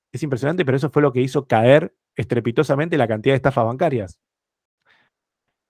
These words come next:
La fintech podría argumentar, "Estamos en una era donde nosotros queremos ganar usuarios y donde todavía no está tan masificado como si están los bancos",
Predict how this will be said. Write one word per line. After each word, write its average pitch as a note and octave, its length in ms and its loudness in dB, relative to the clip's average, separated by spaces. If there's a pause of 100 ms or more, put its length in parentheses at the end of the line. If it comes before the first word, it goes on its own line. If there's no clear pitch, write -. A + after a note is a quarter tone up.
(180)
La A#2+ 220 0
fintech E3+ 340 -2
podría C#3 320 2
argumentar, C#3+ 760 2 (300)
"Estamos C#3 380 -2
en C#3 80 -2
una D3 260 2
era D#3+ 160 4
donde C3 200 0
nosotros B2 260 -8
queremos C3 240 -4
ganar B2+ 180 -4
usuarios C#3 480 2
y B2+ 40 0
donde A2+ 180 -4
todavía A#2+ 240 -4
no A#2+ 60 -6
está A#2+ 140 -4
tan C3 140 -2
masificado B2+ 600 2
como A2 200 -6
si A#2 120 -6
están A#2 200 -4
los A2+ 100 -4
bancos", G2+ 520 -6